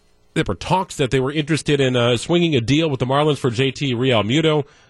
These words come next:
uh, one of the premier catchers in all of baseball, but you know the asking price would have been extreme, especially after the Brewers fleeced the Marlins for Christian Yelich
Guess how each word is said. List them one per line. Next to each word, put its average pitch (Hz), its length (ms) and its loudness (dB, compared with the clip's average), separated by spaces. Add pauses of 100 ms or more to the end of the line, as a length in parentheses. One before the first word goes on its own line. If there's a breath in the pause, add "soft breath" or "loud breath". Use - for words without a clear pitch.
uh, 107 200 -2
one 123 160 2
of 110 60 -2
the 110 60 0
premier 135 400 0
catchers 143 380 -4
in 127 80 -2
all 123 140 2
of 104 80 0
baseball, 165 540 2
but 135 300 0
you 131 140 2
know 196 320 2
the 185 180 0
asking 165 300 -2
price 139 320 0
would 135 100 2
have 127 60 -2
been 123 160 2
extreme, 113 540 0 (400 soft breath)
especially 175 560 2
after 143 160 0
the 127 120 0
Brewers 135 380 4
fleeced 156 380 -2
the 151 40 2
Marlins 127 460 2
for 113 300 2
Christian 113 400 -2
Yelich 113 460 0